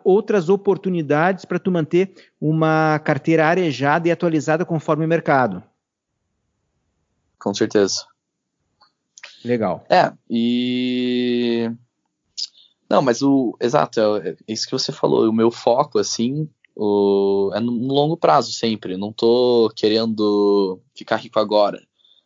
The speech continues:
Speaker 2: É um processo que, que é muito simples, parece muito simples, né?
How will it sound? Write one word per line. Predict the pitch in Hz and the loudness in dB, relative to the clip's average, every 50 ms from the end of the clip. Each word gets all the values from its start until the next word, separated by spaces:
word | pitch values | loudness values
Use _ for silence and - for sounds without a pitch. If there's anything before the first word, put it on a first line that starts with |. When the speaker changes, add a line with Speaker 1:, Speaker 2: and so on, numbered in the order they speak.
| _ _ - | _ _ -4
Speaker 2:
É | - 101 | -2 -2
um | 107 113 | -2 0
processo | - 120 120 - - - 117 113 123 135 - - - | 2 0 0 0 0 0 2 2 2 0 -2 -6 -12
que, | - - - 107 110 107 107 104 101 101 101 95 101 | -14 -10 -8 -4 -4 -2 -2 -2 -2 -2 -2 -4 -6
que | - - | -4 -4
é | 117 | -2
muito | 127 139 156 - | -2 -2 -4 -6
simples, | - - 139 160 202 - - - - - _ | -4 -4 -4 -4 -4 -8 -8 -10 -10 -12 _
parece | - 117 113 113 - - - - | -2 0 2 2 2 0 0 -2
muito | 123 107 107 - | -2 -2 -2 -4
simples, | - - 127 160 202 - 120 107 101 | -4 -4 -4 -4 -4 -4 -4 -4 -4
né? | 101 104 117 | -2 -4 -4